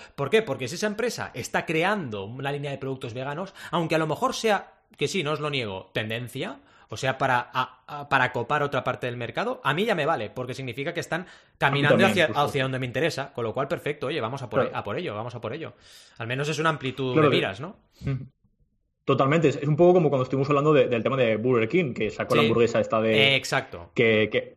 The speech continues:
Speaker 2: que, bueno, luego no era, era vegetariana, pero, pero bueno, al menos ya está tirando por ahí. Eso tampoco veo una necesidad de que la gente empiece a criticar lo que si lo hace en la
Speaker 1: No.
Speaker 2: misma sartén. Ay, Dios mío, son ganas ya de,
Speaker 1: Claro.
Speaker 2: de poner las cosas,
Speaker 1: Si al final
Speaker 2: eh,
Speaker 1: lo
Speaker 2: no
Speaker 1: que
Speaker 2: sé,
Speaker 1: cuenta es
Speaker 2: no,
Speaker 1: que la
Speaker 2: no tirar
Speaker 1: gente,
Speaker 2: para adelante.
Speaker 1: claro, lo que cuenta es que la gente la pruebe y le guste, ya está.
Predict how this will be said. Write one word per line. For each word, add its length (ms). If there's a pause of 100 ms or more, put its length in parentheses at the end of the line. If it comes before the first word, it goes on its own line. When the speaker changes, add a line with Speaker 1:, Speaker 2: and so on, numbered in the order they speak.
(120)
Speaker 2:
que, 80
bueno, 200
luego 220
no 120
era, 140
era 120
vegetariana, 560
pero, 320
pero 200
bueno, 180
al 40
menos 160
ya 80
está 160
tirando 260
por 120
ahí. 180
Eso 160
tampoco 380
veo 120
una 120
necesidad 340
de 80
que 60
la 80
gente 320
empiece 160
a 20
criticar 420
lo 120
que 80
si 140
lo 100
hace 140
en 40
la 60
Speaker 1:
No. 80
Speaker 2:
misma 500 (220)
sartén. 760
Ay, 140
Dios 160
mío, 220
son 160
ganas 240
ya 160
de, 360
Speaker 1:
Claro. 300
Speaker 2:
de 80
poner 240
las 120
cosas, 760 (180)
Speaker 1:
Si 100
al 100
final 160
Speaker 2:
eh, 20
Speaker 1:
lo 80
Speaker 2:
no 20
Speaker 1:
que 80
Speaker 2:
sé, 60
Speaker 1:
cuenta 220
es 100
Speaker 2:
no, 40
Speaker 1:
que 40
la 80
Speaker 2:
no 80
tirar 220
Speaker 1:
gente, 40
Speaker 2:
para 120
adelante. 360
Speaker 1:
claro, 380
lo 100
que 80
cuenta 220
es 40
que 60
la 80
gente 220
la 120
pruebe 300
y 80
le 80
guste, 380
ya 80
está. 340